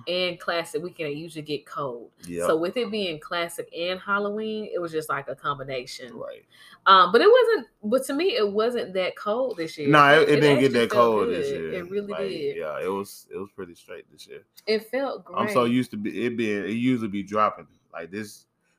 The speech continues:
Speaker 2: classic weekend usually be cold as hell. But, like,
Speaker 1: Yeah.
Speaker 2: this year, it, it wasn't bad at all.
Speaker 1: Yeah. But even though we had such a good time, I mean, you,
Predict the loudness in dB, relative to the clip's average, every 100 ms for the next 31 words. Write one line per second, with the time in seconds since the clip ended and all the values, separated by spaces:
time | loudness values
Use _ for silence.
0 | _ 4 6 6 4 2 0 -2 -2 -4
1 | -6 -6 0 2 2 -2 -6 -6 -6 -12
2 | _ _ -8 -6 -6 -8 -12 -20 _ -14
3 | -10 -8 -8 -10 -12 -14 _ -14 -12 -14
4 | -14 -16 -16 -16 -14 -16 -18 -20 -20 -20
5 | -20 _ _ _ _ -4 -2 -4 -4 -4
6 | -4 -6 -8 -8 -12 -16 -8 -8 -8 -14
7 | -12 -10 -10 -10 -10 -8 -6 -6 -6 -8